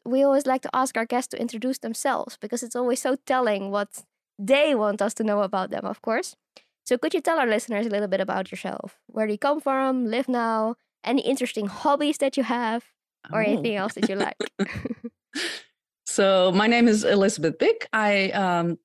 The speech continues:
Speaker 2: was born and raised in the Netherlands, uh, born in Gouda,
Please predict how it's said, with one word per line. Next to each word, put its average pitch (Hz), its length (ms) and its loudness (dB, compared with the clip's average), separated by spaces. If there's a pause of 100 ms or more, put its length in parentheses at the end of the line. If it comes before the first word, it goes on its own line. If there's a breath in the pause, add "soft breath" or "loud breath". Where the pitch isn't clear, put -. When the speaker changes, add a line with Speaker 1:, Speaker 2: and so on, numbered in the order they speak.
(120)
Speaker 2:
was 202 160 0
born 214 360 4
and 294 160 6
raised 285 400 4
in 285 120 4
the 269 60 2
Netherlands, 285 600 -4
uh, 190 460 0
born 220 320 2
in 214 100 4
Gouda, 254 480 2